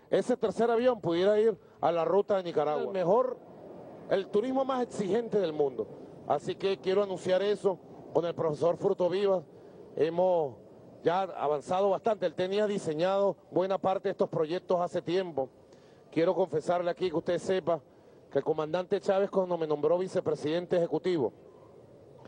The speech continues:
en octubre, una de las primeras órdenes que me dio fue: "Ve a La Blanquilla, ve a La Tortuga y ve a La Orchila. Y revisa los proyectos que ahí elaboró Fruto Vivas y otros compañeros.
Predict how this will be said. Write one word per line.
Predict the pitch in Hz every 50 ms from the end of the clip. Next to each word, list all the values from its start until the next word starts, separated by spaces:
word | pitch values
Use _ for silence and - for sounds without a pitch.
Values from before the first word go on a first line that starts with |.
| - - - - - -
en | 135 147 151
octubre, | 147 - - - 208 196 175 151 131 107 - - - - - - -
una | 127 151 180 190 196
de | 190
las | 190 175
primeras | - - 170 160 175 190 196 185 180
órdenes | 196 196 190 185 185 185 180
que | - 170
me | 151 151
dio | 156 175 190 180
fue: | - - 175 175
"Ve | 160 165 170
a | 175
La | 180
Blanquilla, | 175 175 165 151 - 156 175 165 147 151 139
ve | 143 156
a | 170
La | 175
Tortuga | - - 147 143 - 196 202 170 175
y | 156
ve | 143 147
a | 147
La | 147
Orchila. | 143 - - 143 131 113 107 98 - - - - - - - - - - - - - - - -
Y | 165 180
revisa | 170 170 170 165 185 208 214 - 220 214
los | 208 202 -
proyectos | - 165 165 156 208 208 - - 208 196
que | - 180 180
ahí | 170 180
elaboró | 196 190 185 175 170 165 175 196 202 175 - - - - - - - - - - - - - -
Fruto | - 185 202 202 - 190
Vivas | 175 202 226 233 226 226 208 - - -
y | 151 160
otros | 175 170 208 190 -
compañeros. | - 190 165 - 156 156 165 185 196 180 156 123